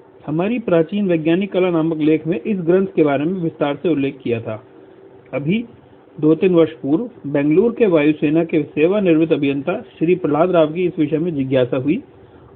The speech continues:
और उन्होंने अपने साथियों के साथ Aeronautical Society of India, एएसआई के सहयोग से एक प्रकल्प वैमानिक शास्त्र रीडिस्कवर्ड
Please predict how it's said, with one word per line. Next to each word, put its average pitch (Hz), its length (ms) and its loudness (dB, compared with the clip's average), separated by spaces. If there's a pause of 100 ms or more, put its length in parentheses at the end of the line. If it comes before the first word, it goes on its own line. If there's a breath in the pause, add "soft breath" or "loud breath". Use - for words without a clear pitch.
और 208 140 0
उन्होंने 226 260 -2
अपने 233 200 -2
साथियों 196 400 -2
के 202 80 -4
साथ 170 220 -2 (180)
Aeronautical 196 600 -2
Society 165 460 0
of 190 220 -4
India, 151 240 0 (120)
एएसआई 170 460 2
के 180 120 -2
सहयोग 165 480 0
से 180 160 -4 (600 loud breath)
एक 233 240 4
प्रकल्प 160 480 2 (460)
वैमानिक 165 500 0
शास्त्र 160 560 -2
रीडिस्कवर्ड 180 840 0